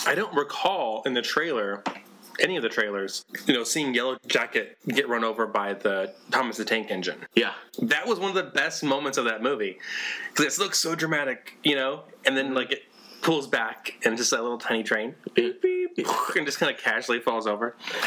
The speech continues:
Speaker 1: But it looks,
Speaker 2: <laughs>
Speaker 1: it looks so dramatic from
Speaker 2: Yeah.
Speaker 1: their miniature perspective, and I love those scenes. But in the movie Ant-Man and the Wasp, they put all that great stuff in the trailer, so
Speaker 2: Yeah.
Speaker 1: there weren't that many surprises per se.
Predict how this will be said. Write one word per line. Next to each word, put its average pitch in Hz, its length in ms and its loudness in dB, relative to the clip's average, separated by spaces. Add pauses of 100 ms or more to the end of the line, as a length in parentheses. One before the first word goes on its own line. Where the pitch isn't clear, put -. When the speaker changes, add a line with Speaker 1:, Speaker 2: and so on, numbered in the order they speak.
(120)
Speaker 1:
But 151 80 4
it - 60 -2
looks, 185 300 0
Speaker 2:
<laughs> 170 120 2
Speaker 1:
it 185 140 2
looks 196 220 0
so 160 280 2
dramatic 139 540 0
from 127 160 2
Speaker 2:
Yeah. 107 80 0
Speaker 1:
their 120 160 0
miniature 117 440 0
perspective, 123 680 0 (840)
and 139 140 4
I 139 80 2
love 127 420 0
those 113 260 2
scenes. 113 540 -2
But 123 200 4
in 131 240 0
the 127 60 0
movie 127 800 -2 (100)
Ant-Man 156 260 2
and 147 80 -2
the 151 60 2
Wasp, 180 480 -2 (280)
they 135 380 0 (320)
put 165 160 2
all 131 200 0
that 107 220 -4
great 110 300 0
stuff - 280 -2 (100)
in 113 120 2
the 104 60 -2
trailer, - 420 -4 (360)
so 143 100 4
Speaker 2:
Yeah. 127 60 0
Speaker 1:
there 131 100 -2
weren't 147 220 -2
that 120 160 0
many 113 220 0
surprises 104 680 -2
per - 180 0
se. 92 360 -2